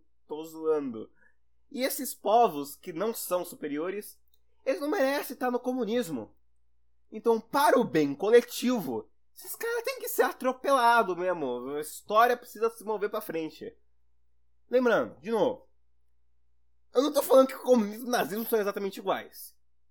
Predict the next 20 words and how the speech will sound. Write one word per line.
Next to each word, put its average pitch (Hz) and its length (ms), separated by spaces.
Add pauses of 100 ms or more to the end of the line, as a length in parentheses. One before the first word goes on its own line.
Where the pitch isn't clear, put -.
(280)
Não 151 200
tô 233 280
falando 208 760 (960)
que, 147 720 (1500)
por 214 140
causa 202 440 (240)
desses 156 640
pontos 170 720
em 123 60
comum, 139 560
muito 165 540
em 147 60
comum 131 320
mesmo, 139 520 (280)
que 226 80
eles 226 120
são 233 180
a 247 80
mesma 220 360
ideologia. 196 580